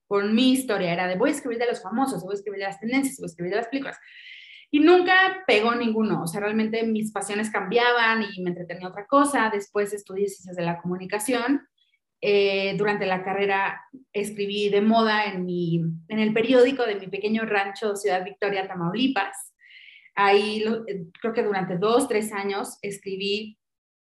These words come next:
en la sección de moda que salía los domingos, y yo producía sesiones de fotos con las amiguitas de mi hermano, que es tres años menor que yo. Entonces, tenía muchas amiguitas súper bonitas, con,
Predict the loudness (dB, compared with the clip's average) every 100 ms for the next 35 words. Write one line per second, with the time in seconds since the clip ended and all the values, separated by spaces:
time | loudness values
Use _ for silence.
0 | _ _ -16 -4 0 0 -2 0 0 2
1 | 2 0 -4 -6 -4 0 2 2 2 -4
2 | -10 -20 -20 -14 -8 -6 -4 -4 -4 0
3 | 2 2 4 4 4 2 0 0 0 -4
4 | -10 -10 -8 -8 -6 -6 -4 -4 -4 -6
5 | -4 0 0 0 -4 -6 -6 -4 -4 -2
6 | 0 0 0 0 -2 -2 -4 -4 -12 -20
7 | -10 -6 -6 -6 -6 -4 -4 -4 -4 -4
8 | -6 -12 -20 _ -16 -4 -2 2 6 8
9 | 6 4 2 0 -2 -2 -2 -2 -2 -4
10 | -4 -4 -6 -4 -4 -2 -4 -8